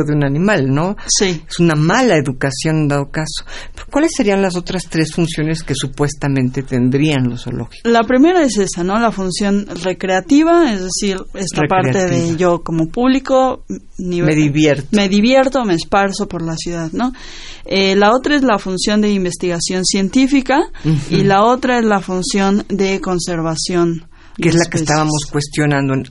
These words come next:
Speaker 1: en este momento que tú nos decías que es un tanto malentendida la función de conservación, ¿no?
Speaker 2: Pues m-, más que malentendida esa función, creo que no se ha, no se ha querido aceptar que, eh, la función hoy de conservación de,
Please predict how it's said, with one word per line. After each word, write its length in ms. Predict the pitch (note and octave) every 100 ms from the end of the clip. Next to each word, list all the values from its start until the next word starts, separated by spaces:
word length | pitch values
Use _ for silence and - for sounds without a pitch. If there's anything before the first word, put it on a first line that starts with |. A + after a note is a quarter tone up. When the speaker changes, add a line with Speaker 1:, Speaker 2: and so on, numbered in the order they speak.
| - - - -
Speaker 1:
en 160 | C#3
este 200 | C3 -
momento 460 | C#3 C#3 C#3+ C3+ C3
que 120 | B2+
tú 120 | C#3
nos 140 | C#3 B2
decías 300 | B2+ - C#3 -
que 80 | C3+
es 100 | C3 - - - - -
un 140 | C#3+
tanto 300 | C#3 C#3+ C3+
malentendida 920 | C3+ C3+ C3 C3 C3+ C#3+ C#3+ E3+ C3+ A#2+
la 140 | A2
función 440 | - C3 - C3 B2+
de 100 | B2+
conservación, 720 | C3+ A2+ A#2 A2 - B2 A2+ -
¿no? 80 | -
Speaker 2:
Pues 160 | D3 B3
m-, 140 | C4 B3+
más 180 | C#4
que 120 | D4+ F4
malentendida 680 | D4 G#3 G3+ G#3 G#3 C4 D4+
esa 180 | D4
función, 480 | B3+ G3+ F#3+ B3 C#4+
creo 160 | D4+ A#3+
que 100 | B3
no 140 | A3+ A3
se 180 | A#3
ha, 180 | G#3+ G#3+
no 220 | G#3+ G#3 G#3
se 120 | A#3+
ha 180 | A3+ G#3+
querido 300 | G#3+ G3+ G3
aceptar 560 | F#3 F3+ E3 - C4+ D#4+
que, 220 | A3+ F#3 - - -
eh, 180 | F3+ E3+
la 240 | E3+ E3+
función 600 | - F3+ F3 A3 G3+ G#3+ - - - - - -
hoy 300 | - G#3+ G#3+
de 100 | F#3+
conservación 720 | F3 F3 E3+ F3 E3+ E3 G3+
de, 120 | F#3+